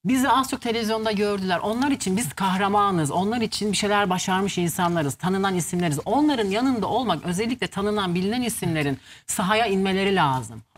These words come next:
O kadar büyük bir, e, merhem oluyoruz ki onlara.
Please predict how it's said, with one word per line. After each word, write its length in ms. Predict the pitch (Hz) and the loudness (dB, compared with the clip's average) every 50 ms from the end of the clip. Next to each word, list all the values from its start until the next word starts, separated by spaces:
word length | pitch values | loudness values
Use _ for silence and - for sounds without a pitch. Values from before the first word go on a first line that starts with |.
| _ - | _ -12
O 80 | 254 | -10
kadar 520 | - - - 302 294 277 277 277 262 208 196 | -6 -2 0 2 2 4 4 2 2 0 0
büyük 300 | 226 254 247 - - - | 0 -2 -2 -2 -4 -4
bir, 200 | 208 208 190 165 - _ _ _ _ _ - | 0 0 0 -2 -4 _ _ _ _ _ -6
e, 280 | 165 165 165 160 160 | -2 -2 0 0 2
merhem 440 | 156 180 220 233 226 214 247 240 - | 2 4 2 2 2 0 -2 -2 0
oluyoruz 420 | 190 196 190 214 247 294 294 - | 0 0 0 0 0 0 -2 -4
ki 120 | - 208 185 | -4 -2 -2
onlara. 460 | 160 151 143 135 120 104 101 95 | 0 0 0 -2 -2 -4 -6 -8